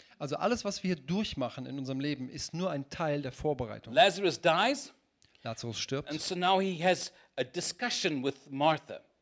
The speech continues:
Speaker 1: Er hat eine Diskussion mit
Speaker 2: And he
Speaker 1: Martha.
Speaker 2: sees Martha has learned so much about the kingdom and the, the reality of the supernatural.
Speaker 1: Und er sie-, Jesus sieht an dieser Stelle, dass Martha schon sehr, sehr viel über das Königreich und das übernatürliche Leben gelernt hat.
Speaker 2: And now he,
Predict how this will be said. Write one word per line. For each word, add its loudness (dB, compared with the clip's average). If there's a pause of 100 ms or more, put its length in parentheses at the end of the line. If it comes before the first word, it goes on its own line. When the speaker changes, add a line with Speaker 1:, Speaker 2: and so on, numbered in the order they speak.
(500)
Speaker 1:
Er -8
hat -6
eine -2
Diskussion -2
mit 0
Speaker 2:
And 2 (100)
he 0
Speaker 1:
Martha. 0
Speaker 2:
sees 4
Martha 2
has 0
learned 2
so 4
much 2
about 4 (260)
the -12
kingdom 4 (240)
and -2
the, -6 (180)
the -4
reality 6
of 0
the -8
supernatural. 0 (760)
Speaker 1:
Und -2
er 2
sie-, -6
Jesus -2
sieht -6
an 0
dieser 0
Stelle, 2
dass -2
Martha -2
schon -4
sehr, -2
sehr -4
viel -4
über -6
das -6
Königreich 2
und -4
das -6
übernatürliche -2
Leben -4
gelernt -2
hat. -8
Speaker 2:
And 4
now 6
he, 4